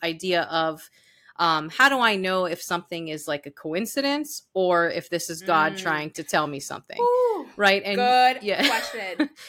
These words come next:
Speaker 1: And you reminded me when you said the Holy Spirit, of course, the Holy Spirit is there to guide us. Um, so if we, first of all, are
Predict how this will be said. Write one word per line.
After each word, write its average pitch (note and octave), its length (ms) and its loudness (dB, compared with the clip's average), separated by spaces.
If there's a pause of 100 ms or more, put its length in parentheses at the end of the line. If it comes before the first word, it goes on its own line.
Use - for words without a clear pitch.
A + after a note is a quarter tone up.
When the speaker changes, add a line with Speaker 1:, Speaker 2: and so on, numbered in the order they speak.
(180)
Speaker 1:
And G#3 300 0
you C4+ 160 0
reminded C4+ 480 0
me G3+ 160 -2
when F3+ 160 -4
you F3+ 100 -4
said G3 260 0
the G3 120 0
Holy F3+ 220 0
Spirit, A#3 480 2
of F3+ 140 -4
course, A3 240 -4
the G3+ 100 -8
Holy C4 220 0
Spirit A#3+ 460 -2
is F3+ 180 -6
there F3+ 200 4
to F3+ 140 -8
guide D3 320 0
us. - 400 -10
Um, D3+ 280 -4
so E3+ 320 -4
if G3+ 220 -4
we, C#4 320 -2
first F4 460 0
of F#3+ 120 0
all, D#3+ 380 2 (180)
are F#3 200 0